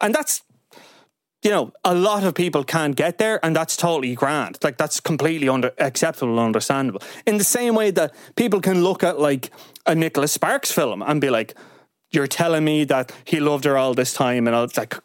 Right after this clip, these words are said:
"G-, c-, come the fuck on." Like, The Notebook. Like, I, not that I don't have a problem with The Notebook, but, but, like, there's an element of, like, "Ah, no,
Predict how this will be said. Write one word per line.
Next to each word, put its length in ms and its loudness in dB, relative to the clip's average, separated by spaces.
"G-, 160 -2
c-, 120 -2
come 140 0
the 60 2
fuck 260 -4
on." 220 -8
Like, 240 -18
The 80 0
Notebook. 580 -2
Like, 240 -2
I, 60 2
not 180 2
that 120 2
I 60 4
don't 200 2
have 100 0
a 60 0
problem 340 2
with 120 2
The 80 -2
Notebook, 380 0
but, 140 0
but, 140 -2
like, 180 -2
there's 160 2
an 100 2
element 360 2
of, 100 0
like, 260 0
"Ah, 480 -8
no, 160 -18